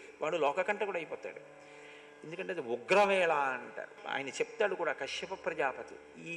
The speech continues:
ఈ ఉగ్రవేళ రమించుట ఒప్పు కాదు" అంటాడు.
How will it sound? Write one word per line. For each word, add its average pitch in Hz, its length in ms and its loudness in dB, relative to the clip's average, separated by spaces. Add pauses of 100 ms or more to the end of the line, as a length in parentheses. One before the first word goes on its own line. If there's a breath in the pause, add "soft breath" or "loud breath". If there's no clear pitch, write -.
(100)
ఈ 170 180 2
ఉగ్రవేళ 139 840 6 (580)
రమించుట 185 800 2 (640 loud breath)
ఒప్పు 156 260 2
కాదు" 135 400 2
అంటాడు. 113 560 -12